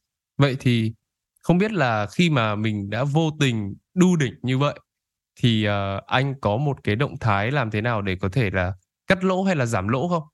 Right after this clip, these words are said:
Hay là mình có một cách nào đấy để bù đi cái phần mình bị thua lỗ hay không?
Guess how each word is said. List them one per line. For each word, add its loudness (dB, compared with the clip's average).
Hay 2
là 2
mình -2
có 0
một -4
cách -2
nào 2
đấy -2
để -2
bù 0
đi 0
cái -2
phần 0
mình -2
bị -4
thua 2
lỗ 0
hay -2
không? -4